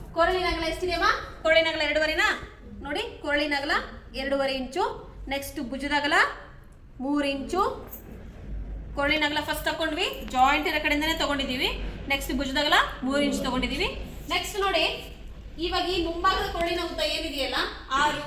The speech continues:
ಆರೂವರೆನೋ, ಏಳು ಇಂಚು ಅವ್ರ ಅಳತೆ ಪ್ರಕಾರ ನಾವು ಹೇಗೆ ರೀತಿ ಹಾಕಿ ತಗೋತೀವಿ. ಒಂದ್ ವೇಳೆ ಇಲ್ಲಿ ಡಿಸೈನ್ ಮಾಡ್ತೀನಿ ನಾನು ಅಂತ ಅನ್ನೋ ಹಾಗಿದ್ರೆ ನಾವ್ ಇದನ್ನ ಮಾರ್ಕ್ ಮಾಡ್ಕೊಳ್ಳೋ ಅವಶ್ಯಕತೆ ಇಲ್ಲ, ಬಿಟ್ಬಿಡ್ಬೇಕು. ಯಾಕಂದ್ರೆ ಅದನ್ನ ಕ್ಯಾನ್ವಾಸ್ ಅಲ್ಲಿ ಮಾಡ್ಬೇಕು ಡಿಸೈನ್ ಮಾಡ್ತೀವಿ ಅಂತಂದ್ರೆ. ಇದ್ರಲ್ಲೂ ಡಿಸೈನ್ ಮಾಡ್ಬೋದು ಪ್ಲೇನ್ ಆಗಿ, ಅಂದ್ರೆ ವಿ ಶೇಪ್, ರೌಂಡ್ ಶೇಪ್,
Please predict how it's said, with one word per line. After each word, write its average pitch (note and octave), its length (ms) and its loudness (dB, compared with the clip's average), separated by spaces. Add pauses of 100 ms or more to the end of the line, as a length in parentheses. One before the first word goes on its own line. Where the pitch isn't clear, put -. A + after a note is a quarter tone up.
(120)
ಆರೂವರೆನೋ, C#4+ 420 0 (160)
ಏಳು C4+ 160 0
ಇಂಚು C#4+ 220 -4
ಅವ್ರ D4 160 4
ಅಳತೆ G#4+ 240 0
ಪ್ರಕಾರ F4+ 260 0
ನಾವು - 160 -2
ಹೇಗೆ C#4+ 160 0
ರೀತಿ - 160 -6
ಹಾಕಿ - 160 -6
ತಗೋತೀವಿ. C4 340 -4 (420)
ಒಂದ್ G#4 180 2
ವೇಳೆ A4 140 0 (120)
ಇಲ್ಲಿ G4 200 -2 (100)
ಡಿಸೈನ್ F#4+ 320 2
ಮಾಡ್ತೀನಿ D#4+ 420 -2
ನಾನು C#4+ 200 0 (600)
ಅಂತ C#4 120 -2 (100)
ಅನ್ನೋ D4+ 220 0
ಹಾಗಿದ್ರೆ C#4 360 0
ನಾವ್ D#4+ 220 0
ಇದನ್ನ E4 160 -2 (100)
ಮಾರ್ಕ್ D4+ 220 0
ಮಾಡ್ಕೊಳ್ಳೋ C#4+ 340 -2
ಅವಶ್ಯಕತೆ C4 400 -6
ಇಲ್ಲ, A#3+ 100 -2 (140)
ಬಿಟ್ಬಿಡ್ಬೇಕು. B3 540 -4 (140)
ಯಾಕಂದ್ರೆ F4 280 2
ಅದನ್ನ F#4+ 180 0 (100)
ಕ್ಯಾನ್ವಾಸ್ F#4+ 340 4
ಅಲ್ಲಿ D#4+ 120 0
ಮಾಡ್ಬೇಕು - 300 -2
ಡಿಸೈನ್ D4 240 0
ಮಾಡ್ತೀವಿ C4 340 -4
ಅಂತಂದ್ರೆ. G#3+ 320 -8 (640)
ಇದ್ರಲ್ಲೂ G4 340 0
ಡಿಸೈನ್ F4+ 240 0
ಮಾಡ್ಬೋದು F4 380 2
ಪ್ಲೇನ್ D4+ 260 4
ಆಗಿ, - 160 -2 (200)
ಅಂದ್ರೆ C4+ 240 -2
ವಿ D4 60 -4 (120)
ಶೇಪ್, C4 240 -2 (160)
ರೌಂಡ್ C4 260 -2
ಶೇಪ್, B3+ 220 -6